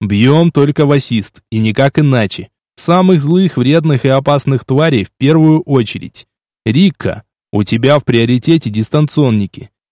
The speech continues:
Элис, милишники на тебе. По ситуации ориентируйтесь самостоятельно. Со спины группу прикрывает Ланс.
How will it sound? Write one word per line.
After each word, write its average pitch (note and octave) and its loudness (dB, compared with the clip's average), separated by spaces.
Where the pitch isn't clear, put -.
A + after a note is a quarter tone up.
Элис, C3+ -2
милишники B2 0
на G#2+ -2
тебе. A#2+ -2
По B2 2
ситуации C#3+ 0
ориентируйтесь G#2 -2
самостоятельно. B2 -2
Со A#2+ -2
спины C#3 0
группу C#3+ 0
прикрывает A2 -2
Ланс. A2 -2